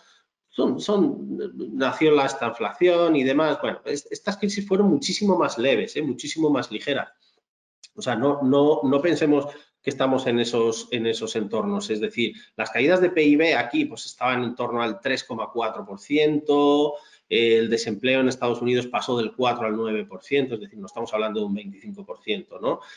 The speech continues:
Ni estamos hablando de esas familias en la Gran Depresión que tuvieron que dejar sus granjas y iban, eh, como nómadas de un sitio a otro, es decir, ese, ese, ese, ese,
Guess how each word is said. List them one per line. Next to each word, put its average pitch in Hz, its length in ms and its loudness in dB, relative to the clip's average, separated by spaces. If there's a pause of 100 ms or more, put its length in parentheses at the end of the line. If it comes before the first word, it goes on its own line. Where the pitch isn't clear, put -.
Ni 107 60 -12
estamos 117 260 -6
hablando 120 360 2
de 117 80 2
esas 113 220 -8
familias 113 580 -2
en 113 80 -2
la 107 100 0
Gran 107 200 -4
Depresión 123 580 -2 (320)
que 117 100 -6
tuvieron 123 340 2
que 120 80 0
dejar 117 260 0
sus 120 220 -4
granjas 120 560 -2
y 110 80 0
iban, 117 380 0 (300)
eh, 104 100 -4
como 113 240 2
nómadas 113 500 2
de 113 60 0
un 107 60 -4
sitio 107 280 -2
a 110 40 2
otro, 110 200 -4
es 107 60 -8
decir, 101 360 -6
ese, 98 260 -6
ese, 98 240 -10
ese, 104 380 -4
ese, - 220 -16